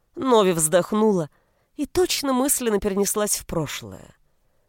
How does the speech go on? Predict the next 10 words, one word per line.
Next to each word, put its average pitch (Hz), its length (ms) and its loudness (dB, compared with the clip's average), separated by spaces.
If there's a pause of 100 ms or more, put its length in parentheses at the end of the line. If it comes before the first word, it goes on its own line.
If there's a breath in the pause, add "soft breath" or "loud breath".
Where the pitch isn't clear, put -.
(420)
Складки - 600 0
у 170 160 2
глаз 220 360 -2
углубились, 160 840 -2 (460)
а 302 140 0
губы 196 360 2
расплылись 202 640 0
в 180 80 0
лёгкой 160 440 2
улыбке. 135 600 -6